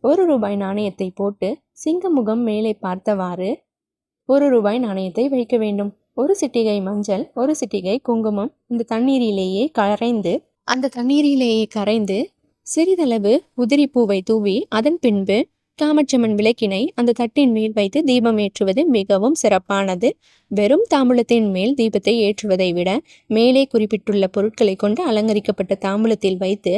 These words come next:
விளக்கில் தீபம் ஏற்றுவது அதிக நன்மையை தரும். தீபச்சுடர் எக்காரணத்தை கொண்டும் பந்தம் போல் எரியக்கூடாது. எண்ணெயை ஊற்றி பின்புதான் விளக்கேற்ற திரி போட வேண்டும். எக்காரணத்தை கொண்டும் முதலில் திரி போட்டு பிறகு எண்ணெய் ஊற்றக்கூடாது.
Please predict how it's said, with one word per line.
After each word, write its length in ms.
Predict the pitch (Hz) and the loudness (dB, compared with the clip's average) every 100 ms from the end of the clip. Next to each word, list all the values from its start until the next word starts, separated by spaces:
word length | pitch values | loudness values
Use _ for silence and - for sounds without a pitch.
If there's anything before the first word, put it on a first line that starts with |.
| 320 _ _ | -4 _ _
விளக்கில் 520 | 233 247 302 - 214 302 - _ 208 | 0 2 0 0 -2 -2 -6 _ -2
தீபம் 340 | 269 285 254 226 | 2 2 2 2
ஏற்றுவது 500 | 220 214 190 185 208 330 _ 202 | 0 0 0 0 -2 -2 _ -2
அதிக 260 | 226 311 | 0 2
நன்மையை 480 | 370 247 226 214 202 196 | 2 2 2 2 0 0
தரும். 320 | 180 170 277 _ _ _ | 0 0 -4 _ _ _
தீபச்சுடர் 640 | 285 277 254 220 190 196 - 233 | 2 2 2 2 2 0 -2 -8
எக்காரணத்தை 580 | - 285 254 233 208 196 | 0 0 2 0 0 -2
கொண்டும் 400 | 202 190 196 285 _ _ - | -2 -2 -2 -2 _ _ -2
பந்தம் 360 | 226 226 240 208 | -2 2 2 2
போல் 180 | 233 277 | 2 4
எரியக்கூடாது. 760 | 233 233 - 214 202 202 190 - - _ 220 226 | 4 2 2 2 2 0 -4 -8 -14 _ 0 2
எண்ணெயை 360 | 311 349 262 202 - | 2 2 0 -2 -4
ஊற்றி 380 | 233 240 233 208 311 _ | -6 -4 -4 -2 -4 _
பின்புதான் 520 | 294 262 240 196 226 | 2 2 2 0 0
விளக்கேற்ற 640 | 220 208 196 190 175 185 226 - _ _ _ - | 2 0 0 -4 -4 -8 -8 -10 _ _ _ -4
திரி 180 | 269 | -2
போட 220 | 190 202 208 | -2 -2 0
வேண்டும். 400 | 220 190 185 185 _ 208 | 0 -4 -6 -10 _ -14
எக்காரணத்தை 600 | 202 240 220 214 202 190 | -10 -6 -4 -4 -4 -6
கொண்டும் 400 | 208 196 202 277 254 | -4 -4 -2 -2 0
முதலில் 400 | 220 262 302 262 | 0 0 0 0
திரி 180 | 226 | -2
போட்டு 300 | 220 190 175 294 | -2 -6 -6 -2
பிறகு 380 | 269 254 247 240 | 2 2 0 -2
எண்ணெய் 340 | 190 202 220 | -2 -2 -2
ஊற்றக்கூடாது. 680 | 170 233 233 233 208 196 190 | -4 -6 -6 -4 -4 -4 -6